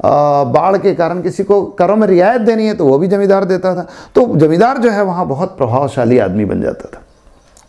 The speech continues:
जमींदार की बात कर रहा हूँ, ये चीज़ जागीरदारी में भी होती थी कि कोई land जो है, मान लीजिए कोई बड़ा, अ, अधिकारी है, मंत्री स्तर का अधिकारी है राजा का, और उसको आपने दस, बीस, पच्चीस गांव की जागीर दे दी,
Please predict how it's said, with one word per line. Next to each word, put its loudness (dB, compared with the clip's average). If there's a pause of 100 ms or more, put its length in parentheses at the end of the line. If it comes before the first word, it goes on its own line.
(1200)
जमींदार 4
की 0
बात 2
कर -14
रहा -20
हूँ, -20 (640)
ये 4
चीज़ 2
जागीरदारी 4
में -2
भी -2
होती -8
थी -20 (280)
कि 4
कोई 4
land 4
जो 4
है, 0
मान 0
लीजिए 0 (200)
कोई 4
बड़ा, 2
अ, -2
अधिकारी 2
है, 0
मंत्री 2
स्तर -2
का 2
अधिकारी 2
है 2
राजा 2
का, -2 (240)
और 2
उसको -2
आपने -2 (240)
दस, 2
बीस, 2
पच्चीस 0
गांव 0
की -4
जागीर 2
दे 2
दी, -12